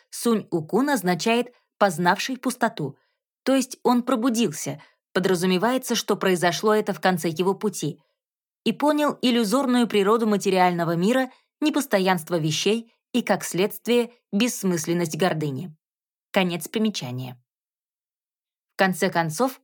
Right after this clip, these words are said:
он признается Акире. "Помнишь, я как-то говорил, что если герои держатся в тени, они те еще зануды?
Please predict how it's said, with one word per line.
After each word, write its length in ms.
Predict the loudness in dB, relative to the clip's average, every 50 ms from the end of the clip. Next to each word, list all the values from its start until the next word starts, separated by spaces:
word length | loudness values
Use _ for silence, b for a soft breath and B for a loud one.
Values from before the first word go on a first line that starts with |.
| _ 0
он 200 | 2 2 2 2
признается 680 | 0 0 2 4 2 2 2 2 0 0 0 2 0
Акире. 500 | 0 0 -2 -4 -4 -4 -4 -8 -12 -16 _ _ _ _ _ _ _ _ _ _ _ _ 2
"Помнишь, 460 | 2 2 2 2 0 -2 -2 0 0
я 160 | 0 0 2
как-то 280 | 4 2 2 2 0 -2
говорил, 440 | 0 2 2 2 2 2 0 -2 -4
что 200 | -4 -2 -2 -2
если 340 | 0 0 0 0 0 -2
герои 440 | -2 0 0 0 2 2 2 0 0
держатся 520 | 0 2 2 0 0 0 -4 -6 -4 -4 -6
в 100 | -4 -4
тени, 420 | -2 0 0 0 0 -2 -6 b b b b b b _ -2
они 340 | 0 0 2 0 -2 -4 -4
те 260 | -2 0 0 2 2
еще 240 | 0 -2 0 0 0
зануды? 640 | 2 2 2 2 2 0 -2 -2 -4 -6 -6 -8